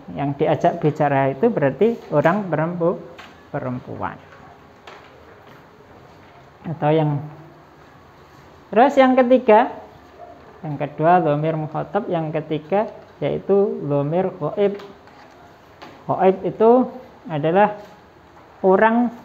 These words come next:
yang menjadi objek pembicaraan. Nek cara basa Jawane wong sing dirasani. Tidak ada di si-, di situ.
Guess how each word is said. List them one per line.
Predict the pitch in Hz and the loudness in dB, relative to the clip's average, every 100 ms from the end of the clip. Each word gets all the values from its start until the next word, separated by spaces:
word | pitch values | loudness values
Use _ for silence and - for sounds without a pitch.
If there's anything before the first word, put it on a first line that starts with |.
| - - - - - - | -20 -20 -20 -20 -16 -2
yang | 185 180 180 | 0 0 0
menjadi | 180 170 196 190 220 - | 0 2 2 2 0 0
objek | 196 202 208 | 2 4 2
pembicaraan. | - 220 208 202 208 196 175 147 135 - - - - - | 4 2 4 4 6 4 4 2 0 -2 -12 -20 -20 -6
Nek | 147 - - - | -4 -4 -4 2
cara | 165 160 | 6 6
basa | 156 - 147 135 - 151 | 4 0 2 2 2 2
Jawane | 151 143 139 143 165 190 180 | 4 2 4 4 6 6 4
wong | 156 160 151 | 2 2 0
sing | 165 151 | -4 -2
dirasani. | 147 160 147 147 135 131 131 - - - - - - - - - | 0 4 4 2 -2 -2 -6 -10 -20 -20 -20 -20 -20 -20 -12 -4
Tidak | 156 185 | 0 4
ada | 185 - 214 | 4 6 4
di | 214 | 6
si-, | 190 196 180 - - - | 6 6 4 2 -14 -2
di | 180 | 0
situ. | 180 233 - 190 151 | 2 -2 0 0 0